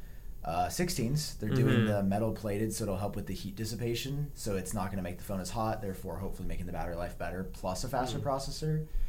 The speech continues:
Speaker 1: But, I mean, it's very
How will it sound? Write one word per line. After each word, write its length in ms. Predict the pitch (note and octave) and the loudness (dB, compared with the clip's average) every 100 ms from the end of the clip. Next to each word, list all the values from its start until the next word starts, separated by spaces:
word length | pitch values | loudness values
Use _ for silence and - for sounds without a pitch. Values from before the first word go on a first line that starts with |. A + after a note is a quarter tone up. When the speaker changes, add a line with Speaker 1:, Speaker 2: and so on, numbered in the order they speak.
| - - - - - | 2 -4 -6 -6 0
Speaker 1:
But, 400 | G2+ G2+ F2+ - - - - - - - - - G#2+ | 2 2 0 -4 -6 -6 -8 -8 -8 -8 -8 -8 -4
I 40 | |
mean, 140 | A2 A2+ | 0 0
it's 140 | A#2+ | 0
very 560 | A#2+ B2+ B2+ B2+ C3 | 0 0 0 0 -2